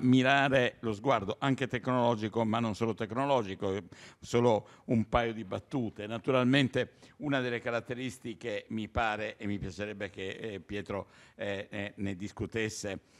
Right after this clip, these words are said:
della situazione attuale è che il famoso monopolio della forza, che in realtà non c'è mai stato. Il monopolio della forza, secondo Max Weber,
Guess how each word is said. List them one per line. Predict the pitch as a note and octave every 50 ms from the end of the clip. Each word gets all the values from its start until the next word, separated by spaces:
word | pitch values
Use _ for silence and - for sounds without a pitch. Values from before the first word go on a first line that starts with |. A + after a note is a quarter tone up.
| - _ -
della | - F#2+ A#2 A2+ G#2+ G2+
situazione | - - B2+ - A2+ A2+ - C3+ B2+ A#2+
attuale | A#2 - - D#3 B2 G#2+ G#2+ A2+ B2+ -
è | - C3+ -
che | -
il | C3 A2
famoso | - - B2+ A#2+ B2+ C#3+ D#3+ D#3 B2 B2+ C3
monopolio | B2 A#2+ A#2 A#2 G#2 - C3 B2 A#2+ A2+
della | A2+ A2 A2 -
forza, | - C#3+ B2 G#2 F#2+ F2+ - G#2+ G2 -
che | -
in | A2 A2
realtà | A2+ - - B2+ A#2
non | A2+ G#2 -
c'è | - G#2
mai | F#2+ F2+ G2 G2+
stato. | - - - F#2 D#2 C#2+ - F#2+
Il | - F#2+
monopolio | G2 F#2 F2+ E2+ A#2 A2+
della | A2 G#2 G2
forza, | - - - A#2+ F#2+ A#2 B2+ A#2 - - G2+
secondo | F#2 G2 A2+ C3+ A#2+ A#2
Max | A2 A#2 A2+ - -
Weber, | C#3+ C3 A#2 A2 G#2 A2